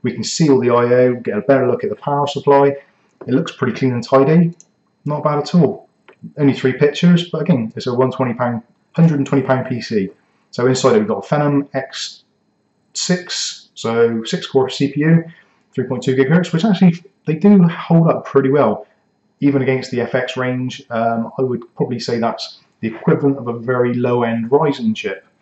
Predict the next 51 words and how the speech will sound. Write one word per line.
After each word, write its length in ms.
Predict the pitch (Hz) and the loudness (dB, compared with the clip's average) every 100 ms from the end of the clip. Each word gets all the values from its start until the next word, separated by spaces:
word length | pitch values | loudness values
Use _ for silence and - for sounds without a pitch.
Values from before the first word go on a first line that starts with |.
| _ _ _ _ _ - | _ _ _ _ _ -6
Uh, 220 | 107 110 117 | -2 0 0
Radeon 360 | 156 147 143 | 2 2 2
H 140 | 139 - | 0 2
D 400 | 135 131 139 - | 0 2 -2 -4
sixty-eight 480 | - - 135 123 | -6 0 2 2
fifty 240 | 139 135 127 | -2 -2 -4
one 240 | 113 117 | -4 -2
gig 240 | 135 131 131 | 6 6 6
card, 360 | 139 135 135 - | 0 0 0 -4
hmm, 360 | 135 117 110 110 - _ _ - | -12 -6 -4 -6 -10 _ _ -4
that's 340 | 131 127 - | -4 -4 -8
a 100 | 143 | -6
bit 120 | 107 | -4
of 100 | 107 | -2
a 20 | |
letdown. 520 | 117 117 123 120 123 - _ - | -2 -4 -2 -2 -4 -10 _ -4
But 100 | 175 | 0
again, 200 | 180 135 | 2 2
it's 140 | 107 | -2
a 40 | 127 | -6
hundred 200 | 131 131 | -4 -4
and 80 | 107 | -4
twenty 220 | 131 117 | -4 -4
pounds. 460 | 143 120 104 - _ | -2 -2 -4 -6 _
So 200 | - 180 | -4 -2
far, 220 | 175 107 | 0 -2
it's 80 | 120 | -2
looking 220 | 131 127 | -6 -6
pretty 220 | 113 123 120 | -6 -4 2
good. 220 | 120 - _ _ _ _ - | 0 0 _ _ _ _ -2
Eight 120 | 170 143 | 0 0
gigs 180 | 120 | -4
of 80 | 120 | 0
ram, 540 | 139 147 147 147 147 147 - | 0 2 0 -2 -4 -8 -6
uh, 160 | 110 | -4
Kingston 420 | 107 135 127 117 | -4 -6 -6 -8
ram, 360 | 127 143 139 135 _ _ | -4 -2 -4 -6 _ _
five 180 | - 131 | 0 2
hundred 200 | 120 110 | 2 -4
gig 140 | 127 | -6
hard 280 | - 151 147 | -4 -4 -2
drive, 340 | 151 147 143 143 _ _ | -2 0 0 -2 _ _
six 340 | - - 185 - | -10 -4 -2 0
hundred 240 | 139 123 | -2 2
watt 220 | 127 127 | 0 2
eighty 300 | 143 139 123 | 0 0 -8
plus 260 | - 117 - | -8 -8 0
gold 380 | 139 147 143 135 | 4 4 2 2
rated 320 | 131 131 117 | 2 2 -6
power 240 | 143 139 | -2 -2
supply, 360 | - 139 160 | -2 -4 -2